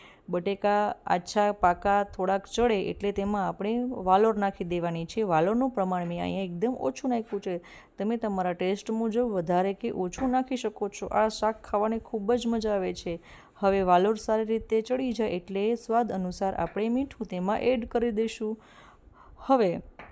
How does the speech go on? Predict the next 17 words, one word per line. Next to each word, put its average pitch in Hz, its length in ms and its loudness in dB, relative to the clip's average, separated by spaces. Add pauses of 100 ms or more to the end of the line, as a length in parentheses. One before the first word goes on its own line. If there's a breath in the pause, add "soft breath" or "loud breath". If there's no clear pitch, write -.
(480)
મેં 202 140 2
અહીંયા 220 200 4
ચટણી 233 380 2
બનાવેલી 202 540 2
છે 202 280 0
એટલે 196 220 -4
કે 208 140 0
પાણીમાં 196 480 0
બધા 185 280 4
જ 220 60 2
મસાલા, 196 460 2
ધાણા, 190 360 2
જીરું, 190 340 -2
મીઠું, 185 340 -4
મરચું 180 320 -4
બધું 180 320 -2
આપણે 196 340 -2